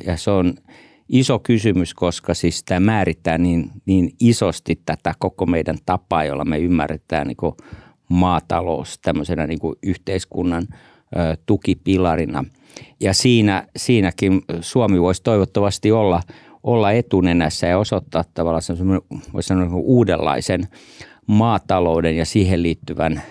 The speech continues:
niin kuin politiikan mahdollisuuden, joka meillä voisi toteutua aika hyvin semminkin, koska meillä on hyvin tämmöinen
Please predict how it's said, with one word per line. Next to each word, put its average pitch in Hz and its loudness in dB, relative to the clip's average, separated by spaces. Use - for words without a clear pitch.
niin 90 -6
kuin - -10
politiikan 90 0
mahdollisuuden, 95 -2
joka 92 -2
meillä 110 2
voisi 90 0
toteutua 90 0
aika 101 0
hyvin 123 4
semminkin, 90 2
koska 85 -2
meillä 90 2
on 87 -2
hyvin 107 2
tämmöinen 80 0